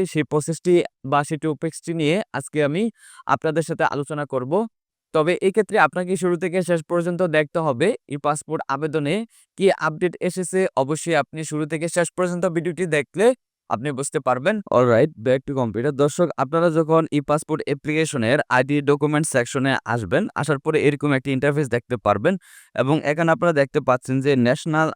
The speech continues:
আইডি নাম্বার and হচ্ছে বার্থ রেজিস্ট্রেশন নাম্বার, দুইটি অপশন রয়েছে। অর্থাৎ যারা বিশ বছরের উপরে,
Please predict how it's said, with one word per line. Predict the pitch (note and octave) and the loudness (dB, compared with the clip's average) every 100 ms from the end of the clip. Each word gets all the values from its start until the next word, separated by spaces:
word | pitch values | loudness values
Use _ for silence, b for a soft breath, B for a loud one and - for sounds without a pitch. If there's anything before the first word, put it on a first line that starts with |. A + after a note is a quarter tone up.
| - | 0
আইডি | B2 C3 | 0 2
নাম্বার | C#3 A#2+ A#2+ B2+ | 2 2 4 2
and | - C#3 | 0 -2
হচ্ছে | D3+ - D#3 | -2 0 -2
বার্থ | G#2 A2 D3+ D#3+ | 2 2 2 -2
রেজিস্ট্রেশন | D3 D3 D#3 D3 C#3+ | -4 -4 -6 -6 -2
নাম্বার, | C3+ A2 A#2+ | 0 2 2
দুইটি | B2 B2 C#3 | 0 -2 2
অপশন | B2 - B2 | 2 2 0
রয়েছে। | G#2+ A2+ D#3 G3 b b b - | 0 0 -2 -4 b b b -2
অর্থাৎ | B2+ - D#3 | 0 2 2
যারা | C3+ B2+ A#2 D3+ - _ _ _ | 4 6 6 4 0 _ _ _
বিশ | - A#2+ E3+ E3 | -6 0 0 2
বছরের | F3 F#3 E3 | 2 2 2
উপরে, | D#3 D3 D3+ | 2 2 2